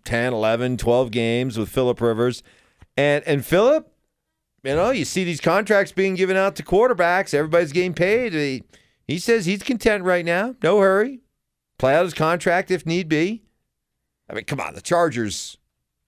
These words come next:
you know, Chargers haven't always been the, the best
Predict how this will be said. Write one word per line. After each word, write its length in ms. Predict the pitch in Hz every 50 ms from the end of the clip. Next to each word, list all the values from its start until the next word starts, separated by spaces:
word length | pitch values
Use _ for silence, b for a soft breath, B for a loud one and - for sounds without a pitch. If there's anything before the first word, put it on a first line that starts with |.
| _ _ _ _ _ _ _
you 60 | - 98
know, 60 | 95
Chargers 420 | 104 - 190 202 190 139 135 120 113
haven't 240 | 127 135 123 123 120
always 220 | 127 123 117 101 -
been 160 | 120 107 101
the, 100 | 98 95 - - _
the 80 | - -
best 300 | 95 131 120 107 - -